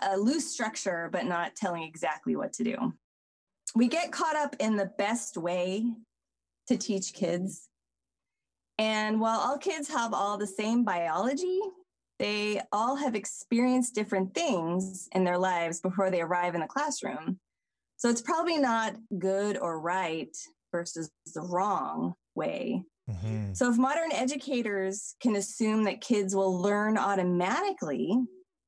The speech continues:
Speaker 1: um, instinctually, if you will, it could take some of the pressure off these educators. When I was in the classroom, um, one of my biggest challenges was how to keep kids focused.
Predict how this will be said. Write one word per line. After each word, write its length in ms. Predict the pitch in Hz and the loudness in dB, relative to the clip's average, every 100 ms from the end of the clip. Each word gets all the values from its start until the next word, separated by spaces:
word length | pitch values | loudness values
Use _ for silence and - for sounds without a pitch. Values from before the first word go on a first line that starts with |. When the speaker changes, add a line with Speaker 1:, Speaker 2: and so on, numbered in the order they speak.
| _ _ _ _ _ _ _ _ - | _ _ _ _ _ _ _ _ -2
Speaker 1:
um, 180 | 180 233 | 0 2
instinctually, 1160 | 196 190 - 202 370 508 - 156 165 165 202 - - | 2 0 -2 0 2 2 0 0 2 2 0 -4 -4
if 180 | 175 - | -4 0
you 140 | 160 | -2
will, 440 | 156 151 147 175 190 - - | 0 0 0 0 -2 -10 -2
it 180 | 233 240 | 0 0
could 220 | - 294 | 2 2
take 200 | 262 349 | 4 2
some 220 | - 285 262 | 2 4 4
of 60 | |
the 80 | 220 | 2
pressure 460 | - 320 440 320 - | 0 0 2 0 2
off 300 | 165 156 - | 0 -2 -2
these 200 | 151 - | -4 -2
educators. 760 | 160 - - 147 160 160 - - | -4 -4 -4 -2 0 -2 -2 0
When 160 | 180 | 2
I 180 | 151 220 | 2 2
was 180 | 311 277 | 2 4
in 80 | 240 | 2
the 80 | 202 | 2
classroom, 760 | 214 190 190 185 175 175 185 _ _ _ _ _ - | 2 0 0 0 2 2 -2 _ _ _ _ _ -2
um, 560 | 185 180 175 165 165 127 _ - - | 0 2 0 0 -4 -6 _ -12 0
one 160 | 233 | 4
of 80 | 262 | 4
my 140 | 254 | 4
biggest 400 | 226 240 233 220 | 4 2 0 0
challenges 580 | 247 214 254 233 190 180 | 0 2 4 4 4 2
was 160 | 180 - | -2 -2
how 180 | 202 220 | 0 0
to 80 | 208 | 0
keep 360 | - 214 - | 0 0 0
kids 340 | - 190 180 - | 2 2 2 -4
focused. 800 | - 165 165 320 392 - - | -4 -2 0 0 -2 -8 -18